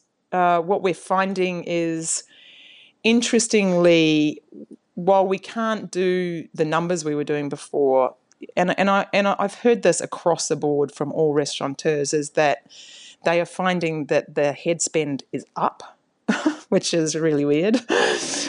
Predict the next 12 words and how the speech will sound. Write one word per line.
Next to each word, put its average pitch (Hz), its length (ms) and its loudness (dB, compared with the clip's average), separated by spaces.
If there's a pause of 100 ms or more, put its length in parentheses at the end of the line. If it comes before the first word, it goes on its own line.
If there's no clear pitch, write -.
(180)
Um, 185 420 2
so 196 500 2 (800)
people 220 360 2
who 196 240 0
are - 120 0
out 170 640 -2 (380)
are 156 640 -2 (180)
spending. 170 640 -10 (600)
And 170 560 -2 (180)
I've 170 220 0
seen 220 360 0
it - 160 -2